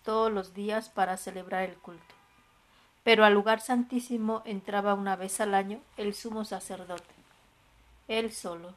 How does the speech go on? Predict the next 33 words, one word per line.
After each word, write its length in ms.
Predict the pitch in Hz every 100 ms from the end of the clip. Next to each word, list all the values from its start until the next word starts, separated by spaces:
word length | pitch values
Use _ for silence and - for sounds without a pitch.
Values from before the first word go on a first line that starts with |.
| _ _ _ _ -
llevando 500 | 220 214 220 226 240
consigo 500 | 220 196 226 214 220
sangre 440 | - 202 202 214
de 100 | 202
animales 600 | 185 185 190 202 214 208
para 240 | - 196
ofrecerla 580 | 185 202 190 - 202 202
en 80 | 196
expiación 760 | 180 - - 175 - 220 220
por 140 | 214 190
sus 160 | 208
propios 420 | - 196 - 196 -
pecados 520 | 180 - 208 220 240 _ _ _ _ _
y 100 | 220
por 200 | - 208
los 180 | 196 190
del 140 | 185
pueblo. 420 | - 180 175 170 180 _ _ _ _ _ _ _ _ -
Ahora 400 | 214 220 226 208
bien, 280 | 175 175 - _ _ _ _ _ _
cuando 340 | - 226 220 220
Cristo 340 | 240 240 302
se 160 | - 233
presentó 600 | 208 196 196 190 214 220
como 240 | 220 202
sumo 300 | 190 214 214
sacerdote 760 | 214 202 - 190 185 202 202 202
que 160 | 202
nos 220 | 185 180
obtiene 420 | - - 208 202 208
los 240 | 190 180
bienes 320 | 190 190 190
definitivos, 800 | 190 - 190 196 - 202 226 -